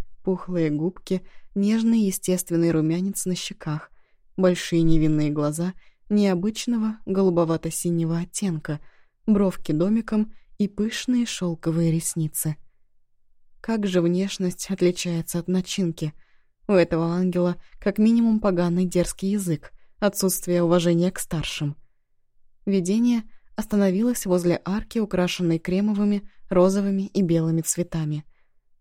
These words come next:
Если бы я так внимательно не смотрел на девчонку,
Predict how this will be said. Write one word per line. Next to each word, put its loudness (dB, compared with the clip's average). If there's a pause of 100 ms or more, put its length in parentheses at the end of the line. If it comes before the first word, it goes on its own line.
Если 2
бы 2
я 2
так -2
внимательно 2
не 2
смотрел -4
на 0
девчонку, 2